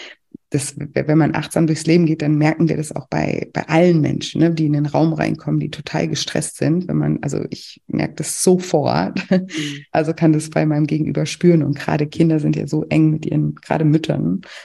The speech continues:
Speaker 1: verbunden, die spüren das. Und deswegen ist es so wichtig, manchmal dann lieber, keine Ahnung, eben gibt's halt mal kein, äh,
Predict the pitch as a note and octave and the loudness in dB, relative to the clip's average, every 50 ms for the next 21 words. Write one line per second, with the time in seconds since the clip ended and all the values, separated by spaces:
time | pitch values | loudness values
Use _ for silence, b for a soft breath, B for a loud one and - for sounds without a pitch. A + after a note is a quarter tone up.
0 | B B - D3+ C3 C#3 E3 E3+ E3+ E3 - D#3 D#3+ D#3+ D#3 D3+ C#3+ - - - | B B -10 -6 0 2 4 4 4 4 4 2 2 2 0 -2 -4 -4 -4 0
1 | - F#3 F#3+ G3+ G3+ F#3 D#3+ C#3+ C#3+ D3 C#3+ - D3 D3 D3 C#3+ - - D#3+ - | 4 6 6 6 6 6 4 0 -2 -6 -6 -6 -6 -6 -6 -6 -4 -2 0 2
2 | D3+ - C#3+ - D3+ D3 - - - B B B B B B - - F3+ E3+ D3+ | 2 0 0 -2 -4 -4 -6 -8 -14 B B B B B B 0 2 2 4 4
3 | F3+ G3+ F#3+ F#3+ - D#3+ D3 D#3+ D#3 D#3 D#3 - - D#3 D#3 D3+ D3+ D#3 D#3 D#3+ | 4 2 2 0 -4 -4 0 2 2 2 2 0 0 -2 0 0 2 2 2 2
4 | E3 D#3 E3 E3 D#3+ E3 E3 - - D#3+ D#3+ D#3 - D#3 D#3 D3+ C#3+ D3 - - | 2 2 2 2 0 -2 -4 -2 0 2 2 2 2 2 2 2 2 0 0 0
5 | D#3 C#3+ C#3+ C#3+ D3 D3 - - - E3 D3+ - - D3 D3 C#3+ D3 C#3+ D3 - | 0 0 0 0 -2 -4 -6 -4 -2 -2 -2 -2 -2 0 0 0 0 -2 -2 0
6 | D#3+ D#3 D#3 D#3+ E3 E3+ - - D#3 D3+ D3+ D3+ D3+ | 2 4 4 4 2 2 0 -2 0 0 0 0 -2